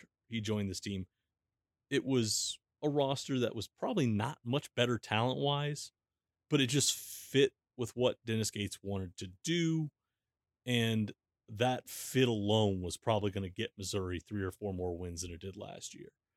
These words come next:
I understand how expectations got elevated when Isaiah Mosley joined the ranks, but right now, the Missouri team we're watching,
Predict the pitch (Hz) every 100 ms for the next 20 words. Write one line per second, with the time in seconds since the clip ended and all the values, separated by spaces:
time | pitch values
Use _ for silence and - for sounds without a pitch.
0 | _ _ _ _ _ _ _ - 160 151
1 | 127 - - - - 127 127 113 98 101
2 | 107 107 - 104 - 107 101 104 90 -
3 | - 110 104 95 92 92 92 92 85 90
4 | 87 101 113 107 101 101 101 98 92 98
5 | 92 - - - _ _ _ _ _ _
6 | _ _ _ 110 143 123 117 156 127 131
7 | 135 107 92 - _ _ _ _ _ _
8 | 120 120 104 127 139 113 123 120 104 113
9 | 113 95 101 117 - 104